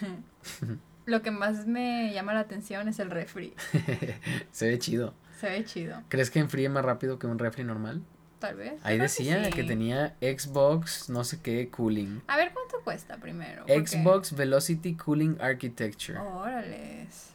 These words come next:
Speaker 1: Luego van a sacar el fridge normal.
Speaker 2: Órales.
Speaker 1: Estaría chido, ¿no?
Speaker 2: Sí, estaría cool. Un fridge de Xbox.
Speaker 1: Ajá.
Speaker 2: <laughs>
Speaker 1: A ver, ¿qué?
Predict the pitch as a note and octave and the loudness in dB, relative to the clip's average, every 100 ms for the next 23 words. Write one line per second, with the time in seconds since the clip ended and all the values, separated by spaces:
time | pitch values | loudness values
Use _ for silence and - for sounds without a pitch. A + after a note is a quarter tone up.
0 | - A3 G3+ B3+ C#4 D#4 B3+ G#3 A#3 - | -4 0 2 2 2 -2 0 -2 -2 -6
1 | G3+ G3+ A3+ A3+ G3 F3 G3+ G#3+ - - | -8 -4 -2 0 -2 -6 -8 -14 -20 -20
2 | - - G#2 A2+ A#2+ G#2 A2+ - - F#3+ | -20 -12 -6 -4 -4 -8 -14 -16 -12 -10
3 | F#3 A3 F#3+ F#3 - A3 D4 - C#3+ D#3+ | -10 -10 -10 -12 -12 -12 -14 -12 -8 -6
4 | D#3+ D3 C#3 D3+ E3 - _ - C3+ B2+ | -4 -6 -4 -6 -8 -12 _ -14 -8 -6
5 | C3+ C3 B2+ - B2+ B2 A#2+ B2 B2 - | -2 -2 -2 -8 -4 -2 -2 -6 -6 -10
6 | - G#3+ G#3 G#3 G3 - _ - - A#2+ | -12 -8 -8 -8 -12 -18 _ -12 -6 -4
7 | A#2+ - _ - - - - - - _ | -6 -14 _ -20 -20 -20 -20 -20 -20 _
8 | _ - G#3 F#3 G#3+ - G#3+ A#3 | _ -10 -6 -6 -8 -12 -10 -12